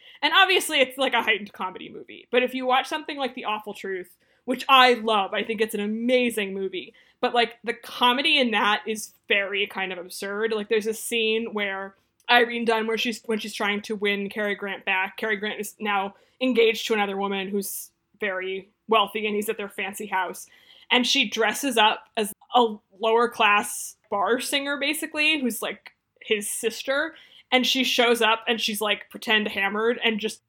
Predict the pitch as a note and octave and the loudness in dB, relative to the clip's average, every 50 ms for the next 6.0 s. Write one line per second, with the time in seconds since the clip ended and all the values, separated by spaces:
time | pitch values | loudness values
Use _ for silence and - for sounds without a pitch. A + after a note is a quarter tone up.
0 | _ - - - - E4+ B3+ C4 C4 B3+ A#3+ A#3+ - B3 A3+ G#3+ G#3+ A3 A3 A3+ | _ -10 -6 -2 2 4 4 4 4 2 0 2 4 6 8 8 8 8 6 4
1 | A#3 A#3 A3+ - A#3+ A3+ G#3+ G#3 G#3 G3+ G3+ G3 G3+ G3 G3 _ _ - A3+ A3+ | 0 0 0 2 2 2 4 2 0 0 0 -2 -4 -6 -8 _ _ -6 -4 -2
2 | G#3+ A3 A3+ A#3 A#3+ A#3+ A#3+ B3 C4+ C4 C#4 C4+ C4 C4+ D4 D4 C#4+ C4+ B3+ B3+ | 0 2 2 2 2 0 0 0 0 0 0 -2 0 0 -2 -2 0 2 2 2
3 | B3 B3 - _ _ - - C4 C4 A#3+ B3 B3+ B3+ B3+ B3 A3+ G#3+ A3+ G#3+ - | 2 0 -4 _ _ -2 0 0 2 4 6 8 8 8 8 8 6 4 0 -2
4 | - A#3 G#3+ - A3+ A3+ A3 A#3 A#3+ B3 B3 B3+ C#4+ D4+ C#4+ B3+ C4+ A3 G3 - | -4 -4 -2 0 0 -2 0 2 4 4 6 6 4 2 0 -2 -2 -4 -6 -6
5 | - B3 A#3+ G#3+ G#3 G#3+ G#3 - G#3+ G3 F#3+ G3 D#3+ B2 G2 - - F2+ C2 | -6 -4 -4 -2 -2 -4 -4 -4 -8 -8 -8 -8 -10 -10 -10 -10 -10 -12 -12